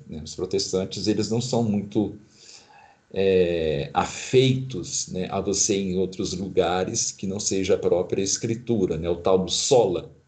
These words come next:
escritura, né? É, então, a, é, Agostinho, né, e, e o, e a escolástica como um todo, insere esse, essa, essa, essa linha de pensamento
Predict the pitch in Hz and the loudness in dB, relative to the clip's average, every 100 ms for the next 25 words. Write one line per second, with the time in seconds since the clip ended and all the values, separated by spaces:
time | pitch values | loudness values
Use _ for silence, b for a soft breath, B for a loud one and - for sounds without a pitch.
0 | _ - - - - - - 90 85 - | _ -10 -8 -8 -12 -12 -10 -8 -8 -12
1 | - 90 123 - b b b b b b | -16 -12 -12 -12 b b b b b b
2 | b b b _ - 117 113 110 107 - | b b b _ 2 6 6 6 2 -4
3 | - 151 147 - - 139 180 131 - b | -4 -2 -2 0 2 2 0 -6 -12 b
4 | b b b _ _ - 117 113 113 110 | b b b _ _ -4 2 4 4 2
5 | 110 104 98 90 82 78 62 - - - | 0 0 0 -2 -4 -6 -10 -14 -16 -8
6 | 90 80 73 - - _ 123 120 143 143 | -6 -6 -10 -12 -18 _ -2 2 2 0
7 | - 175 185 98 - 95 98 - 95 87 | -2 -2 -2 -4 -4 -2 -2 -4 -4 -4
8 | 65 90 82 78 - 90 95 - 120 95 | -2 -2 -2 -4 0 2 2 4 6 6
9 | 113 147 147 - - 76 - _ _ _ | 6 2 -2 -8 -8 -10 -10 _ _ _
10 | - 104 92 - 143 151 95 - - B | -8 -4 -4 -2 0 0 0 -6 -10 B
11 | B B - 185 185 - 160 165 175 127 | B B -4 0 2 4 6 4 2 -2
12 | 139 - - - 123 143 123 113 - 85 | -4 -4 -8 -6 -4 0 0 0 -2 -4
13 | 110 123 104 - - 139 120 110 147 123 | -4 -4 -4 -4 -2 0 -2 0 2 2
14 | 90 - 80 - 95 82 82 78 - | 0 -4 -6 -4 -6 -4 -6 -8 -14